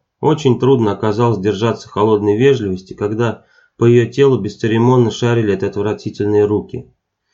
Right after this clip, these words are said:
Впрочем, женщина особенно не усердствовала. Бросив Элеоноре мешок со словами «Давай, шевелись», она передала ее охраннику. Тот многозначительно погладил расстегнутую кобуру на поясе и толкнул девушку, мол, «Иди вперед».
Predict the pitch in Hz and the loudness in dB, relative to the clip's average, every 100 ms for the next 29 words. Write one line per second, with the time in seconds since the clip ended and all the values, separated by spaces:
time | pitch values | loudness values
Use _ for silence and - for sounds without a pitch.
0 | _ _ _ 135 135 131 123 151 135 135 | _ _ _ 0 0 -2 0 0 2 0
1 | 123 139 127 120 123 123 113 90 - 85 | 0 0 0 4 2 2 -2 -4 -6 -12
2 | 82 - _ - 160 156 - 123 127 131 | -12 -14 _ -2 -2 -2 0 2 2 2
3 | 123 123 123 156 151 - - 110 110 101 | 2 2 0 -4 -4 -14 -4 -2 0 -2
4 | 85 - - 120 123 110 - 110 107 92 | -4 -8 -2 0 2 0 -2 -2 -2 -4
5 | 92 _ _ _ _ _ _ - 135 147 | -6 _ _ _ _ _ _ -4 -2 0
6 | 127 - _ _ - 113 113 127 123 113 | -4 -10 _ _ -4 0 2 2 2 0
7 | 110 104 104 92 82 80 80 _ _ _ | -2 -2 -2 0 -2 -8 -20 _ _ _
8 | _ _ _ 104 - 120 107 110 110 123 | _ _ _ -2 2 0 0 -2 -2 -2
9 | 113 101 98 104 107 95 92 - _ _ | 0 -2 -2 0 0 0 -4 -6 _ _
10 | _ _ 113 113 - 104 101 92 101 104 | _ _ -2 0 0 0 0 -4 -4 -4
11 | 101 139 160 156 151 147 139 135 - 180 | 0 2 2 0 2 2 2 -2 0 0
12 | - 127 127 135 120 113 117 98 - 101 | 2 -2 0 0 2 4 2 0 -4 -2
13 | 98 92 - 156 139 - 117 101 85 | -2 -4 -6 -2 -4 0 0 2 -2